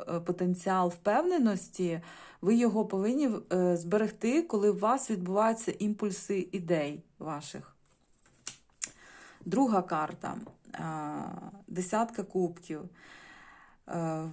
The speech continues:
ваше сімейне щастя, воно залежить від вас. Да? Якщо ви будете, е, у вас будуть такі,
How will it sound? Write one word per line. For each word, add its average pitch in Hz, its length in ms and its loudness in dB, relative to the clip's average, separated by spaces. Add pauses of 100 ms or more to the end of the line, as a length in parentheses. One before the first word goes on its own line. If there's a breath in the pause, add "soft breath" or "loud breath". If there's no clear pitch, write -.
ваше 208 580 4
сімейне 202 580 2
щастя, 220 560 0
воно 196 280 -2
залежить 220 500 0
від 190 140 -2
вас. 147 480 -2 (180)
Да? 196 280 -4 (880 loud breath)
Якщо 214 380 4
ви 254 120 2
будете, 214 720 -2
е, 175 280 4
у 185 180 0
вас 233 260 2
будуть 220 600 -4
такі, 208 440 -2